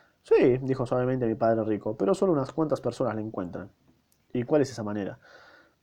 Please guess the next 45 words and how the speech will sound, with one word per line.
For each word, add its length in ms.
"Eso 200
es 40
lo 120
que 60
espero 300
que 60
ustedes 340
descubran 520
mientras 300
trabajan 460
y 60
estudian 340
conmigo. 580
Esta 240
es 60
la 120
razón 400
por 160
la 160
que 120
eliminé 340
toda 200
forma 300
de 80
pago". 420
"Ay, 140
qué 80
pelotudo". 380
"No, 260
no, 800
¿qué 140
hice? 220
Se 80
me 100
fue 100
la 100
página. 400
Soy 140
un 280
boludo. 680
Soy 160
un 120
padre 280
pobre". 380
Bu-, 260